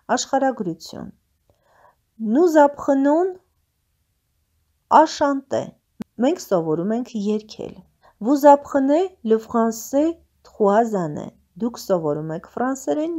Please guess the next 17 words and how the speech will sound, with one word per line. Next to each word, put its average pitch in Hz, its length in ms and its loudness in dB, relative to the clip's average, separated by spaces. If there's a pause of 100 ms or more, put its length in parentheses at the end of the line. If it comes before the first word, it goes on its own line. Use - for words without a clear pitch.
երեք 156 460 -6
տարի։ - 320 -6 (1800)
Ils 294 300 0
apprennent 285 640 4 (720)
une 254 220 0
poésie. 160 600 0 (280)
Նրանք 196 280 0
սովորում 156 560 -4
են 247 200 -4
բանաստեղծություն։ 233 1120 -8 (720)
Elles 214 280 0
apprennent 302 560 0
l'histoire. 233 680 -6 (180)
Նրանք 160 320 -4
սովորում 247 500 -2
են 359 120 -6 (100)
պատմություն։ 240 760 -6